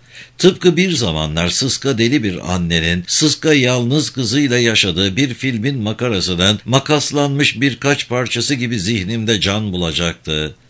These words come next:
Ve o anne kızını cam kırıklarıyla besliyor, mutfak çekmecelerinde parmaklarını eziyor, dik merdivenlerden aşağı yuvarlıyordu. Çünkü küçük kızlar cesur ve güçlü olmalıydı.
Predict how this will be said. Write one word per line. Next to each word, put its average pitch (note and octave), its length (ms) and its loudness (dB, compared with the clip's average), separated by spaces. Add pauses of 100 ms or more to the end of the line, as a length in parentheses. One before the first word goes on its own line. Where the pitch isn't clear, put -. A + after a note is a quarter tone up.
(520)
Ve D3+ 160 6
o F3 260 4
anne F2 320 0
kızını F2 480 0
cam D#3 260 2
kırıklarıyla C#3 760 0
besliyor, F#2 600 2 (260)
mutfak D3 480 0
çekmecelerinde C#3 840 0
parmaklarını A#2 840 -2
eziyor, G#2+ 600 2 (300)
dik E3+ 220 4
merdivenlerden C#3 920 0
aşağı A#2+ 480 0
yuvarlıyordu. G2 1000 0 (640)
Çünkü D#3+ 440 -4
küçük - 400 -6
kızlar D3 440 0
cesur A#2 460 -2
ve A#2+ 80 0
güçlü F#2 460 -4
olmalıydı. E2 880 -2